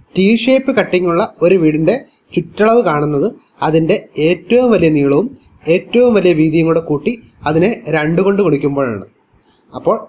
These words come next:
ആയിരത്തി മുന്നൂറ്റി എഴുപത്തിനാല് അധികം ആയിരത്തി ഒരുന്നൂറ്റി എൺപത്തിരണ്ട് ഗുണം രണ്ട് സമം രണ്ടായിരത്തി അഞ്ഞൂറ്റി അമ്പത്താറ് ഗുണം രണ്ട് സമം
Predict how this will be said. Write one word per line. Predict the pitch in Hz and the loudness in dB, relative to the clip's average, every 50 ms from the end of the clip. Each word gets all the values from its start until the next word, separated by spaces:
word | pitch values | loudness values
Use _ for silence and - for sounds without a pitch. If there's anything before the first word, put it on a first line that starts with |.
| - 147 | -6 -4
ആയിരത്തി | 147 143 147 165 180 196 196 - - 233 | -2 0 2 2 2 2 0 0 0 0
മുന്നൂറ്റി | 208 185 170 170 175 175 170 - 208 - - | 0 2 0 0 0 -2 0 -2 -2 -2 -2
എഴുപത്തിനാല് | 147 143 147 170 180 170 170 180 185 190 196 | 0 0 2 2 0 -2 -2 -2 -2 0 0
അധികം | 190 170 135 135 135 151 160 - _ _ _ _ - | 0 0 0 -2 -4 -4 -8 -12 _ _ _ _ -6
ആയിരത്തി | 135 139 151 160 165 170 175 170 - 202 - - - | -4 -2 0 0 0 -2 -2 -2 -4 -4 -4 -2 -2
ഒരുന്നൂറ്റി | 151 151 151 160 170 160 165 190 - - - 147 | -2 0 0 0 -2 -2 -2 -6 -6 -6 -6 -6
എൺപത്തിരണ്ട് | 143 139 151 160 170 170 185 180 185 190 196 196 | -6 -4 -4 -4 -4 -2 -2 0 0 0 0 0
ഗുണം | 185 160 151 151 156 - - _ _ _ - - | 0 0 -2 -4 -4 -8 -12 _ _ _ -8 -4
രണ്ട് | 139 151 147 147 151 160 180 208 202 | -2 0 0 0 0 0 0 0 -2
സമം | 202 - 143 135 131 135 - - _ _ - - - | -2 -2 -2 -2 -4 -6 -10 -16 _ _ -20 -10 -6
രണ്ടായിരത്തി | 147 143 147 151 151 165 170 180 185 190 185 - 208 | -4 -4 -2 0 0 0 2 0 0 -2 -2 -2 0
അഞ്ഞൂറ്റി | 185 160 147 156 165 160 156 - - - - | 0 0 0 -2 -2 -4 -4 -6 -8 -6 -8
അമ്പത്താറ് | 135 143 151 165 165 - 185 180 185 190 190 | -6 -6 -6 -4 -4 -4 -4 -2 0 0 0
ഗുണം | 175 151 147 143 151 - _ _ _ _ - | 0 -2 -4 -4 -6 -10 _ _ _ _ -6
രണ്ട് | - 147 143 147 156 160 185 202 | -4 -2 0 0 0 0 0 0
സമം | 185 - 160 143 143 156 147 | 0 -2 -2 -2 -2 -4 -6